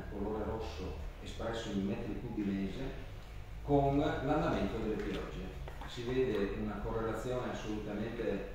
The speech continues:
diretta, abbastanza intuitiva, eh, nel periodo che, eh, mh, anticipa il, eh, completamento del capping della discarica, che è rappresentato dalla linea verticale di colore verde e che appunto accade nel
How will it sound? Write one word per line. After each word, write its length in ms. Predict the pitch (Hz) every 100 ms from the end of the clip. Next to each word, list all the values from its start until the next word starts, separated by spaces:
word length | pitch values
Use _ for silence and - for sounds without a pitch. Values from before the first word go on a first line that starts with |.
| -
diretta, 680 | 113 113 113 113 - - - -
abbastanza 440 | - - - -
intuitiva, 580 | 101 104 202 120 120 101 - - - - - 101
eh, 60 | 98
nel 240 | 98 107
periodo 580 | 104 110 131 131 110 98 -
che, 280 | 110 107 -
eh, 60 | - 101 98 90 87 85 - 98
mh, 80 | 92 87 - -
anticipa 1000 | 123 117 143 139 131 107 101 98 - - - 113
il, 280 | 110 101
eh, 360 | 101 101 98 95 -
completamento 600 | 104 117 - 123 127 -
del 200 | 107 107
capping 800 | 123 - - 131 143 156 180 175
della 200 | - -
discarica, 640 | 95 - - 92 98 98 -
che 160 | 98
è 20 | 95
rappresentato 680 | - 95 101 95 101 101 98
dalla 180 | 95 98
linea 320 | 104 113 107
verticale 540 | 98 - - 107 101 92
di 60 | - 92
colore 200 | 92 104 104
verde 280 | 98 90 98
e 260 | - -
che 60 | 190
appunto 460 | - 95 - - -
accade 380 | 95 92 90 87 87 - - -
nel 560 | 90 90 92 92 85